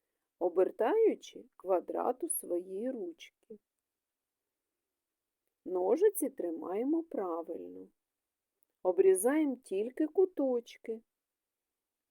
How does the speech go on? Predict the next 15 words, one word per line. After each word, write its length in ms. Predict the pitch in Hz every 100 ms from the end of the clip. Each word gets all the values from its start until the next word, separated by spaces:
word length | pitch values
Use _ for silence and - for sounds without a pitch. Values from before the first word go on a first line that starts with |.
| _ _ _ _ _ _ _ _ _ _ -
Із 180 | 185
червоного 800 | - - 156 - 175 269 403 349
папіру 720 | 381 320 302 - 196 156 - - _ _ _ _ _ _ _ _ _ -
ми 200 | 175 180
виріжемо 760 | 180 165 180 175 147 131 139
лапки 500 | 151 277 - - - - _ _ _ _
і 140 | 240
дзьоб. 600 | 311 330 220 214 190 185 _ _ _ _ _ _ _ _ _ _ _ _ _ _ _ _ _ _
Ви 120 | 165 180
пам'ятаєте, 720 | 190 180 170 - 311 494 -
як 140 | 233
працювати 680 | - 214 202 214 196 185 202
з 80 | 196
ножицями? 760 | 226 214 170 175 - - 160 - _ _ _ _ _ _ _ _ _ _ _ _ -
Молодці, 600 | 180 180 220 - - 165